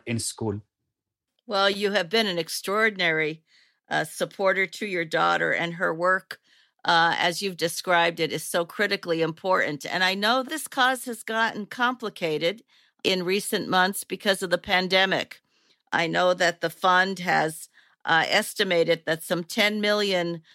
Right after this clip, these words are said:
Speaker 2: secondary age girls, um, they may not return to school. It's even more difficult in those fragile states and refugee camps.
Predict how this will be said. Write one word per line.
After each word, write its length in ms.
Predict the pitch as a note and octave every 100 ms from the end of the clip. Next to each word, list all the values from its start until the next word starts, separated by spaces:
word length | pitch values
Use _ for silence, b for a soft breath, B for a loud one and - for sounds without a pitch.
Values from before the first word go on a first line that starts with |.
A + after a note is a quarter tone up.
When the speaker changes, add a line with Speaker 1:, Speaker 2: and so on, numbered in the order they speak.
| b b b _ _
Speaker 2:
secondary 920 | - - C4 D4 D4 A3+ F#3 E3 D#3+
age 440 | - D3 D#3 C#3 -
girls, 600 | E3+ D#3+ C#3 G#2 G#2+ - -
um, 340 | C#3+ C#3+ C3 -
they 120 | D#3
may 200 | E3 F3+
not 260 | F3+ E3
return 540 | D3+ D#3+ - F#3 G3 F#3+
to 120 | F3
school. 560 | - - E3 D3+ D3 b b b b -
It's 320 | E3 - -
even 320 | - G3 F#3 F3+
more 240 | F3+ G3
difficult 720 | F#3+ G3 - F#3+ F#3 E3+ E3
in 140 | D3+
those 260 | D3 D3+ -
fragile 640 | - F#3 F#3 G3 - F3+ E3
states 800 | - - F#3 F3+ F3+ F3+ -
and 280 | A#2+ C#3+ C3+
refugee 540 | D#3 G3 - F#3+ - E3+
camps. 640 | F3+ E3+ E3 E3 -